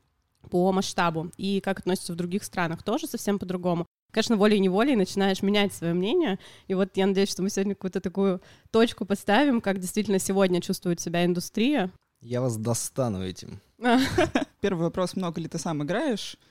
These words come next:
Speaker 3: Как ты вообще в это все попал?
Speaker 1: Во
Speaker 2: Короче,
Speaker 1: что?
Speaker 2: да, пойдем, а, от истоков, что называется. Когда мне двадцать семь лет, и когда я учился в школе, получается, это было самое-самое начало нулевых, нового века, туда-сюда. И, в общем,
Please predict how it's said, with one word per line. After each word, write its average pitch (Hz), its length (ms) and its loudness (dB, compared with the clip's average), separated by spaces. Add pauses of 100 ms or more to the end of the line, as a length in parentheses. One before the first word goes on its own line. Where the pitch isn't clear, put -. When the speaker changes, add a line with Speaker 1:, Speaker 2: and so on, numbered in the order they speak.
Speaker 3:
Как 143 220 -10
ты - 140 -12
вообще - 420 -8 (320)
в - 180 -10
это 160 160 -6
все 160 160 -6
попал? 147 400 -6 (160)
Speaker 1:
Во 208 60 -4
Speaker 2:
Короче, 226 260 4
Speaker 1:
что? 185 240 0 (120)
Speaker 2:
да, 113 240 -4
пойдем, 139 680 0
а, 120 460 -2 (460)
от 113 200 -8
истоков, 135 520 0
что - 140 -8
называется. 131 540 -2
Когда 127 460 -2
мне 127 180 -2
двадцать 113 540 -6
семь 107 220 -6
лет, 165 260 -6 (100)
и - 60 -20
когда 120 300 -6
я 113 120 -2
учился 104 640 -8
в - 60 -16
школе, 202 500 -4 (260)
получается, 110 460 -8
это 104 100 -14
было 104 380 -6
самое-самое 117 640 0
начало 104 360 -4
нулевых, 101 480 -4
нового 104 320 -6
века, 127 340 -8
туда-сюда. 107 500 -6
И, 175 40 -2
в 147 60 -2
общем, 143 260 -6